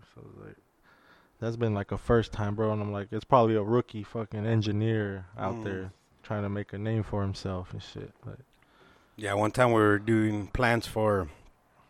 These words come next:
Speaker 2: Louis, what's it, where Patino coached.
Speaker 1: Yeah, Louisville.
Speaker 2: Louisville.
Speaker 1: Mm-hmm.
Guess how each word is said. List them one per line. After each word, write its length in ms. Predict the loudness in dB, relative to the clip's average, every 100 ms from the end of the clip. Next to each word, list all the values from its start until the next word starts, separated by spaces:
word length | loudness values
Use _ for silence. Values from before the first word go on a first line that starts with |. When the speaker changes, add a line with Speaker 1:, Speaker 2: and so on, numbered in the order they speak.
| -18 -18 _ _ _ _ -4
Speaker 2:
Louis, 320 | 2 4 4 2 -8
what's 280 | -6 -6 -4
it, 180 | -6 -6 -12 -20 _
where 200 | -4 -4
Patino 520 | -2 -4 2 4 4
coached. 500 | 0 -2 -2 -4 -16 -20 _ _ _ -20 -20 -20 -20 -10
Speaker 1:
Yeah, 160 | -6 -2
Louisville. 520 | 0 2 2 0 -2 -4
Speaker 2:
Louisville. 560 | 0 2 6 6 6 2 -8 -14
Speaker 1:
Mm-hmm. 240 | -10 -10